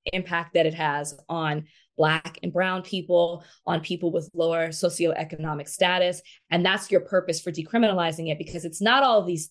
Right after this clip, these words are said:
things that people have said it is. It's not a gateway drug. It doesn't i-, i-, increase, uh, crime or, or serious crime. Um,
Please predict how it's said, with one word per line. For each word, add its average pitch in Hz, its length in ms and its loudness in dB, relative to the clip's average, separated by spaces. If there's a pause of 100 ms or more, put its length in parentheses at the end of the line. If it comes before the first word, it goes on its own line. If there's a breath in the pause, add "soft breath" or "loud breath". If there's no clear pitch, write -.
things 143 300 -8 (180 soft breath)
that 165 140 4
people 175 240 -2
have 160 200 0
said 147 280 0
it 139 100 -2
is. - 200 -8
It's - 120 -14
not 226 180 2
a 240 40 0
gateway 170 720 -2 (460)
drug. 170 460 4
It 160 120 -4
doesn't 208 320 -2 (160)
i-, 202 40 0
i-, 180 400 -2
increase, 196 760 -2 (420 soft breath)
uh, 165 420 2 (140)
crime 175 680 0
or, 165 120 -2 (160)
or 175 80 -2
serious 185 520 0
crime. 165 440 -2 (760)
Um, 185 320 4